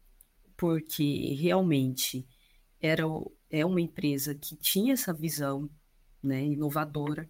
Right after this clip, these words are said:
que, que realmente acreditava no potencial do biogás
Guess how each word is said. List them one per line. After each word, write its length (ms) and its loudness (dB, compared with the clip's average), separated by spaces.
que, 560 -2
que 140 0
realmente 640 4
acreditava 800 0
no 80 -2
potencial 420 -2
do 80 -8
biogás 640 -4